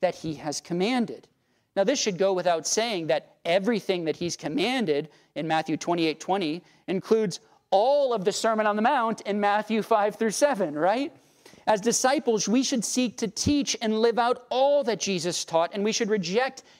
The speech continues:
any theology that encourages us to do otherwise. Yes, at times, following Jesus will require us to literally turn the other cheek. At times, it will require us,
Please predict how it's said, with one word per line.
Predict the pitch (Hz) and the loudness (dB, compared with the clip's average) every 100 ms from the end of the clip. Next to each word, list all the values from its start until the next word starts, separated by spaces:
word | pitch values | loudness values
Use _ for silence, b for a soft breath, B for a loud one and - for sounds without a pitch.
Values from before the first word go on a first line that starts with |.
| b | b
any | 208 233 | -2 -2
theology | 202 220 202 226 226 165 175 | -2 -2 0 0 0 -2 -2
that | 165 | -2
encourages | 175 180 - 185 185 165 165 | -2 -6 -4 -2 -2 -6 -6
us | 170 185 - _ _ | -6 -8 -14 _ _
to | - | -10
do | 151 185 180 | -6 -4 -2
otherwise. | 180 175 151 120 113 - - - _ _ _ _ _ _ _ _ _ _ | 0 0 -2 -6 -14 -20 -20 -20 _ _ _ _ _ _ _ _ _ _
Yes, | 175 202 165 - - - - _ _ _ _ _ _ _ _ - | -2 -2 -2 -8 -8 -12 -18 _ _ _ _ _ _ _ _ -6
at | 170 | -6
times, | - 202 190 170 147 | -4 -4 -2 -4 -8
following | - - 180 185 180 175 | -6 0 0 2 -2 -4
Jesus | 156 180 175 160 - | -4 -4 -4 -6 -6
will | 156 156 | -4 -2
require | 165 - 170 170 180 | -4 -2 0 0 0
us | 151 - | -2 -2
to | - | -6
literally | 165 160 165 180 185 190 180 185 180 b b b b - | -6 -6 -4 0 0 0 0 -4 -6 b b b b -12
turn | - 175 | -4 -2
the | 165 156 | 0 0
other | 151 | -2
cheek. | 139 - 139 - _ _ _ _ _ _ _ _ | -6 -6 -6 -10 _ _ _ _ _ _ _ _
At | 180 185 | -2 -2
times, | - 196 202 208 - | 0 0 2 0 -2
it | 190 | 0
will | 185 | 0
require | 175 170 - 180 190 185 160 | 0 -2 -2 0 2 2 0
us, | 131 139 - - - | -2 -6 -14 -14 -18